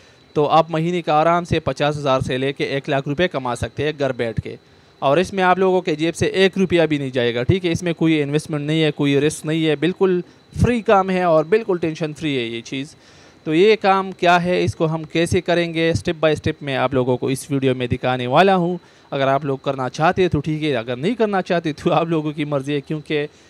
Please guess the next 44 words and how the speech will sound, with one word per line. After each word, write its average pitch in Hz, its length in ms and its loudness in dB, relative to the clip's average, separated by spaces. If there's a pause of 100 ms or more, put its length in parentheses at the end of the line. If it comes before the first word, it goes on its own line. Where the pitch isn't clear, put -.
(180)
अ, 143 120 2
इससे 214 360 0
आसान 170 460 2
काम 165 260 0
और 147 260 2
कोई 147 240 0
नहीं 135 140 -4
हो 120 100 -4
सकता। 117 400 -8 (440)
तो 151 100 0
चलो 208 280 2
start 180 260 2
करते 170 240 -2
हैं 165 60 0
video 170 220 2
के 151 100 -6
हम 147 200 -6
इसको 151 200 -4
कैसे 135 340 -4
करेंगे। 113 400 -16 (280)
सबसे 190 280 8
पहले 165 260 8
आप 151 120 10
लोगों 156 260 10
ने 151 200 4
एक - 160 0
ऐप 135 180 4
install 131 340 2
करना 123 360 0
है 196 240 4
और 120 640 6 (120)
ऐप 135 180 2
का 131 160 4
नाम 131 240 0
जो 123 140 4
है 139 200 6
वो 131 220 6
है 131 360 4 (140)
Zaria 139 640 6
ऐप, 110 320 2
ठीक 139 260 0
है, 185 220 4 (380)
ये 139 300 2
वाला। 117 280 6